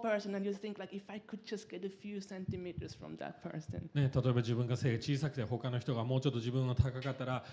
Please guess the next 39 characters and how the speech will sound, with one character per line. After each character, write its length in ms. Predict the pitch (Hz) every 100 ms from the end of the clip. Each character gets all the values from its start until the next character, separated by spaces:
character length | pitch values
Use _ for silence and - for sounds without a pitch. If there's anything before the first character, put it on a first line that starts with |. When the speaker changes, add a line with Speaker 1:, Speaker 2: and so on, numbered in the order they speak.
| -
Speaker 2:
私 320 | 180 208 269 269
が 120 | 247
も 140 | 302 415 440 427
う 40 | 415
少 200 | - 392
し 120 | 220 185
三 280 | 311 359
セ 140 | 359 359
ン 80 | 339
チ 140 | 320
く 100 | 330
ら 60 | 240
い 60 |
背 180 | 214 240
が 100 | 202
高 240 | 202 185
か 140 | 190 170
っ 120 | 151
た 80 | 147
か 200 | 147 147
ら、 280 | 160 139 - - 131
私 260 | 127 143
は 80 | 143
モ 160 | 143 170
テ 100 | 180
た 140 | 113
の 140 | 87
に 100 | 80
と 120 | - 87
か。 200 | - - - -
Speaker 1:
We 60 | 170
see 180 | - 233
that 120 | 233
other 260 | 190 214 220
community 520 | 226 214 233 233 226
group 260 | 220 208 190
in 80 |
the 60 | 190
church 340 | 185 208 190